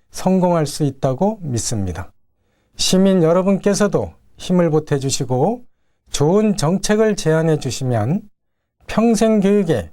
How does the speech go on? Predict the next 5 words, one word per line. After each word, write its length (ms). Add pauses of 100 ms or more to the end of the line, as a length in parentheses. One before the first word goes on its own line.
(380)
적극 540 (220)
반영해 500
나가도록 600 (140)
하겠습니다. 720 (760)
요즘 520